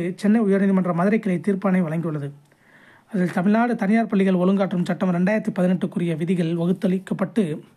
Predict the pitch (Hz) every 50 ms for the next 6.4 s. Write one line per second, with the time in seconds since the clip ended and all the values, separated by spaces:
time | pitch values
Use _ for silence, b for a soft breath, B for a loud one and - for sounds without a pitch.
0 | _ _ _ B B B B B B B B B B B B B B B 226 202
1 | 202 240 240 247 240 - - 202 190 - 214 - 202 190 202 185 180 190 190 175
2 | 185 156 170 254 - - 208 180 175 233 247 233 214 196 196 - - 214 190 180
3 | 175 196 208 - - 185 202 214 214 196 190 175 175 175 151 - 180 175 175 170
4 | 156 156 165 160 160 - 170 151 156 220 226 - _ _ _ _ _ _ _ _
5 | _ _ _ _ _ _ _ _ _ _ _ _ _ _ b b b b b b
6 | b b b - - 202 233